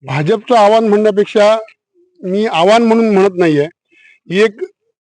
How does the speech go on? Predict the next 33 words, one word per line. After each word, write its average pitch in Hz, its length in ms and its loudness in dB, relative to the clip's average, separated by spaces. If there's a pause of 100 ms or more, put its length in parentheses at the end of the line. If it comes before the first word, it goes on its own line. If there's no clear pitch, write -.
(120)
धनशक्ती 190 840 -2
विरुद्ध 190 400 0
जनशक्ती 185 520 0
ही 143 320 -4
लढाई 180 260 2
होती 139 300 -4 (720)
आणि 180 140 -4
ती 196 420 -2
जनशक्तीची 208 680 0
लढाई 196 300 2 (680)
आम्ही 190 200 -6
शंभर 214 320 0
टक्के 214 260 0
विजयी 196 240 2
होणार 165 300 0 (600)
आणि 165 140 -10
ती 202 300 -8
लोक 185 280 -2
त्यांना 214 220 2
दाखवून 202 360 0
देणार 175 240 2 (600)
की 220 340 -8 (260)
धन, 170 120 2 (380)
धन 185 240 0
हे 226 200 2
काहीच 202 240 0
नाहीये. 196 340 0 (760)
आज 196 220 0
आम्हाला 214 260 2
गाव 202 300 2
वाचवायचं 208 460 0
आहे, 165 100 0
आम्हाला 180 240 0